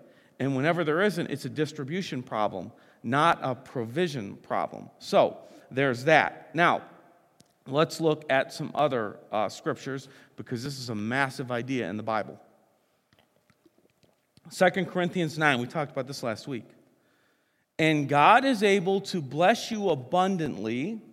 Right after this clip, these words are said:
so that in all things, at all times, having all that you need,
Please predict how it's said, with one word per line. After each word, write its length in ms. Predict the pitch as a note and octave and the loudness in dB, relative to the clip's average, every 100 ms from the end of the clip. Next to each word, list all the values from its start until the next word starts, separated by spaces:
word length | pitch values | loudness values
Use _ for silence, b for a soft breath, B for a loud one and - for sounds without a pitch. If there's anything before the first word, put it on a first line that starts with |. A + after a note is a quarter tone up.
| _ b b b | _ b b b
so 360 | - - G#3 A#3 | -12 2 4 6
that 180 | G#3 F3+ | 4 4
in 140 | D#3+ | 4
all 340 | D3+ F#3+ C4+ C#4 | 6 8 8 6
things, 580 | A3+ D3+ D#3+ A3 - - - - | 0 0 -2 -6 -8 -16 -4 4
at 200 | C#3+ C#3+ | 6 8
all 240 | D#3+ F3+ | 6 4
times, 640 | - G3 C#3+ D3 A3 A3 B B B | 2 0 2 0 -4 -8 B B B
having 380 | C3+ C3+ D3 - | 2 2 2 0
all 480 | A#2 B2 C3 D3 E3 | 2 4 4 2 0
that 140 | G3+ | -2
you 140 | A#3 | 0
need, 400 | B3+ G3+ G#3 B3 | 0 0 0 -2